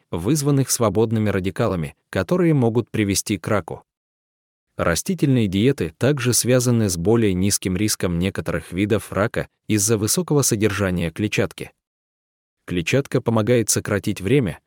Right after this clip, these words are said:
в течение которого канцерогены или вещества, вызывающие рак, остаются в организме. Кроме того, растительная диета обычно содержит мало насыщенных жиров, что связано с повышенным риском развития некоторых видов рака.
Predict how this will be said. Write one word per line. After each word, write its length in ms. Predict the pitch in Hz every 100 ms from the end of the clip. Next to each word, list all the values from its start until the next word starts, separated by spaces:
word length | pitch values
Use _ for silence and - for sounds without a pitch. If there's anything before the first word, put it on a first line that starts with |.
| _
в 120 | -
течение 480 | 107 - 127 123 107
которого 400 | 101 127 123 117
канцерогены 680 | 107 95 82 85 110 127 117
или 260 | - 95
вещества, 580 | 90 95 90 - 78 67 _ -
вызывающие 800 | 82 98 95 135 147 - 98
рак, 320 | 92 87 - - _
остаются 640 | 101 - 92 117 156 127
в 80 | 104
организме. 600 | 98 110 117 101 78 67 _ _ _ _ _ _ _ _ _
Кроме 260 | - 123 113
того, 340 | 80 73 73 - _
растительная 680 | 92 87 - 180 139 117 98
диета 400 | 92 107 123 110
обычно 520 | - 90 123 - 123
содержит 580 | - 98 101 98 104 -
мало 260 | 104 101
насыщенных 600 | 95 90 - 95 92 80
жиров, 420 | 78 82 98 120 - _ _
что 280 | - -
связано 540 | 110 - 123 135 135 131
с 80 | -
повышенным 580 | 101 98 - 104 95
риском 400 | 87 101 - 98
развития 520 | 92 82 85 104 104 95
некоторых 580 | 92 87 82 92 87
видов 340 | 95 95 92 -
рака. 360 | 107 90 67